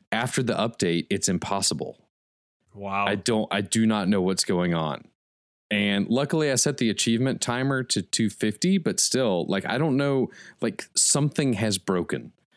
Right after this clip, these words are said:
Speaker 1: The center has not held. Things have fallen apart.
Speaker 2: So are, are C P Us just building, like, those wonders that give you diplomatic victory points? Or, like, why is it taking longer? Or, or, or are, I think s-,
Speaker 1: No,
Speaker 2: Shark
Speaker 1: there's
Speaker 2: said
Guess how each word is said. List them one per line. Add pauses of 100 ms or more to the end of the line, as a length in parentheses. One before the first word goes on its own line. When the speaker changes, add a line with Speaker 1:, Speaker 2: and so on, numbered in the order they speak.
(220)
Speaker 1:
The
center
has
not
held. (260)
Things
have
fallen
apart.
Speaker 2:
So
are,
are
C
P
Us
just
building,
like,
those
wonders
that
give
you
diplomatic
victory
points?
Or,
like,
why
is
it
taking
longer?
Or,
or,
or
are,
I
think
s-,
Speaker 1:
No,
Speaker 2:
Shark
Speaker 1:
there's
Speaker 2:
said